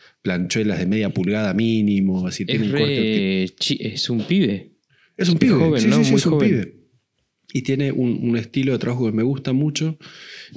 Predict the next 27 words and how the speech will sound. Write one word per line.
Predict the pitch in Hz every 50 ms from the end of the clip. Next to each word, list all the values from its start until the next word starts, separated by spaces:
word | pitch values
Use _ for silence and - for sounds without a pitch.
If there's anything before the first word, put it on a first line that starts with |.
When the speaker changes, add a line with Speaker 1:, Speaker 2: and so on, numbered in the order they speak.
| - -
Speaker 1:
muy | 104 113 123 147 156 156
fabril, | 147 - - 123 113 113 127 135 143 143 143 139 131
muy | 110 117 123 117
fábrica. | - - 127 123 123 120 120 104 113
Ahora | 113 113 101
se | -
está | 95 - 117 107
poniendo | - 107 104 110 123 117
un | 107 104 101 92
puente | - 123 123 123 113 104 104 107 98
grúa, | 104 110 127 123 110 98 98 92 92
por | 87 92 90
ejemplo, | 87 - 107 117 110
pero | 92 101 104
un | 104 104
puente | 104 120 120 127 123 123 107 98
grúa | 98 104 117 123 117
con | 101 98 95
rodamientos, | 90 85 92 95 95 95 98 113 127 117 104 98 87 90 82
con | - 90
una | 98 101 98 95
viga | 101 110 113 107 98
que | 95 90
pasa | - 107 107 - 101 90
por | - 95 95
arriba | 92 98 107 110 110 98
mo-, | 98 95 90 -